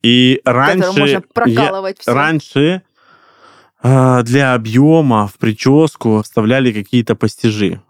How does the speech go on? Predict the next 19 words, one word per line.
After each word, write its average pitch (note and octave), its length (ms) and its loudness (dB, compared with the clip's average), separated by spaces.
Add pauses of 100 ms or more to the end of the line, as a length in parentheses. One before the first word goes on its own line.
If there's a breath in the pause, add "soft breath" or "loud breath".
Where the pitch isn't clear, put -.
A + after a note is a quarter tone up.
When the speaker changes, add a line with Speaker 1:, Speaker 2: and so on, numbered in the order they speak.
Speaker 1:
Но G#2+ 440 0
мало A#2 200 2
того, A#2 120 -2
что - 140 -12
эти A2 100 -8
пастижи A2+ 480 -2
еще G3 200 -2
были, G#2 240 0
я A#2 380 0
пару A2+ 220 0
раз C3+ 320 0
видел, A#2+ 480 0
и G#2 360 -2
с-, - 140 -10
ну, C3 180 0
там G#2 260 0
губки C3 360 0
могли C#3+ 300 2
вставить, C#3+ 480 -2